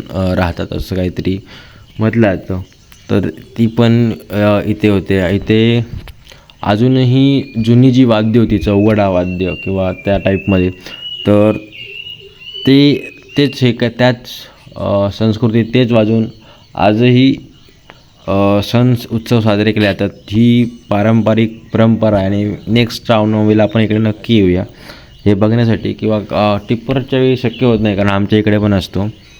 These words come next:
रामनवमी पण असते, पण इकडची रामनवमी खूप वेगळी असते, जी, अ,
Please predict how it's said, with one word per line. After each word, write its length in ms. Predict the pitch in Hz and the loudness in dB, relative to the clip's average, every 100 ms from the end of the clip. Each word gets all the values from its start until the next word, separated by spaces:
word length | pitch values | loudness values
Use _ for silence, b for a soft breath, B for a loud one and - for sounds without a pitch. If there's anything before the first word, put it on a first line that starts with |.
| B B B B _ - | B B B B _ -4
रामनवमी 440 | 104 120 131 131 | 0 2 2 2
पण 100 | 135 | 2
असते, 220 | 117 123 | 0 -2
पण 300 | 110 123 123 - | 0 0 0 -2
इकडची 380 | 104 - 117 123 | -4 -2 0 0
रामनवमी 460 | 117 120 117 117 | 2 2 2 2
खूप 160 | 117 107 | 2 2
वेगळी 240 | 110 107 | 2 4
असते, 280 | 107 98 101 | 2 0 0
जी, 340 | 98 110 113 113 B B B - | 2 4 4 0 B B B -8
अ, 280 | 90 90 | -4 -2